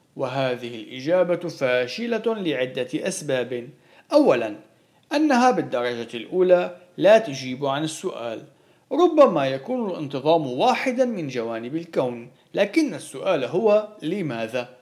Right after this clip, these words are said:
ماذا قد يكون أساس هذه الخاصية وفق الرؤية التطورية للعالم؟ ثانيا، يمكننا أن نسأل: كيف من الممكن للتطوري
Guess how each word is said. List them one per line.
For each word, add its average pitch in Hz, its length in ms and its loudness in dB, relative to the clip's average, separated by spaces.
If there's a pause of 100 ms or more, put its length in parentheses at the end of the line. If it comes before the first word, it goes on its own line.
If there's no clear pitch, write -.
(460)
ماذا 294 580 6
قد 147 300 -6
يكون 196 460 -6
أساس 180 560 -6
هذه 131 540 -6
الخاصية 233 880 -2 (380)
وفق 254 400 -2
الرؤية 190 520 4
التطورية 147 1000 -2
للعالم؟ 139 680 -4 (1160)
ثانيا، 151 460 2 (560)
يمكننا 285 800 2
أن 254 160 -2
نسأل: 123 460 -6 (580)
كيف 196 340 2
من 120 260 -8
الممكن 139 640 -10
للتطوري 131 1160 -6